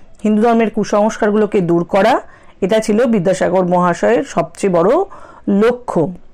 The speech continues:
তাই তিনি প্রথমেই মনে করেন যে শিক্ষার সংস্কার হচ্ছে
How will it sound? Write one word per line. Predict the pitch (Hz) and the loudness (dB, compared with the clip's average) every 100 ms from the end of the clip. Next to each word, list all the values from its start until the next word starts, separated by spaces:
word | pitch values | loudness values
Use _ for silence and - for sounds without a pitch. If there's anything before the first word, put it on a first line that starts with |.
| - - - - - - - - - | -20 -20 -20 -20 -20 -20 -20 -20 -4
তাই | 233 240 | 0 0
তিনি | 277 | 0
প্রথমেই | 285 226 220 277 302 | 0 -2 0 0 2
মনে | 294 254 | 2 0
করেন | 240 185 196 269 277 - - - | 0 0 0 -2 -6 -12 -14 -8
যে | 165 208 208 294 302 - - | -2 2 2 0 -4 -16 -12
শিক্ষার | - 285 - - 311 311 | -4 -4 -4 -6 -2 -2
সংস্কার | - 233 220 - 226 208 | -2 -2 -2 -2 -2 0
হচ্ছে | 196 - - 214 339 | 0 -2 -2 0 0